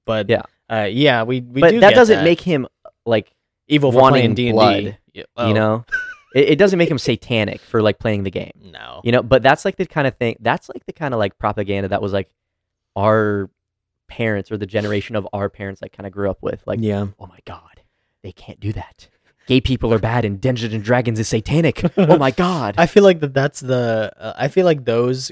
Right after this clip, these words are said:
Speaker 1: character types are, like, typified by,
Speaker 2: Mm-hmm.
Speaker 1: uh, what's his name? Fuck. What's his name? Mike. Mike's parents.
Speaker 2: Yeah.
Speaker 1: I feel like Mike's parents are the ultimate eighties parents. Where,
Speaker 2: Oh,
Speaker 1: like,
Speaker 2: yeah.
Speaker 1: they're just blind to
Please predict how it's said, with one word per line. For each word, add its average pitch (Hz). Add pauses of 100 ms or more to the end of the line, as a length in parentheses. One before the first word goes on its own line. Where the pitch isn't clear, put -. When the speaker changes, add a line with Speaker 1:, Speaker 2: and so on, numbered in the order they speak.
Speaker 1:
character 113
types 151
are, 110
like, 98
typified 98
by, 92
Speaker 2:
Mm-hmm. 107
Speaker 1:
uh, 90
what's 104
his -
name? 90 (200)
Fuck. 117
What's 123
his 127
name? 98
Mike. 107
Mike's 107
parents. 95
Speaker 2:
Yeah. 95 (260)
Speaker 1:
I 113
feel 117
like 110
Mike's 107
parents 110
are 98
the 104
ultimate 92
eighties 90
parents. 90
Where, 98
Speaker 2:
Oh, 120
Speaker 1:
like, 104
Speaker 2:
yeah. 98
Speaker 1:
they're 101
just 101 (280)
blind 92
to -